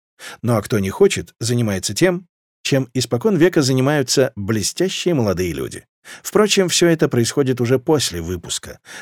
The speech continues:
В Лаик же за прошедшие века изменилось не так уж и много. Меч сменила шпага, и прибавилось какое-то количество идеологии, которой истинным подданным его величества и добрым аларианцам следует проникнуться.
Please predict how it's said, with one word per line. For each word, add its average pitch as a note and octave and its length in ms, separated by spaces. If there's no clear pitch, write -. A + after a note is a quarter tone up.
В F#2+ 140
Лаик A2 360
же E2+ 220
за A2+ 180
прошедшие A2+ 560
века A#2 280
изменилось D#3 560
не A#2+ 120
так D#2+ 240
уж G2 160
и - 20
много. E3+ 380
Меч C3+ 440
сменила G#2+ 400
шпага, G2+ 520
и A#2 100
прибавилось F#3 540
какое-то C#3+ 400
количество D#3 520
идеологии, D2+ 720
которой C3 400
истинным C3 580
подданным A2+ 480
его G#2 260
величества D#2 680
и B2 120
добрым E3+ 460
аларианцам A2 840
следует F#2+ 460
проникнуться. - 720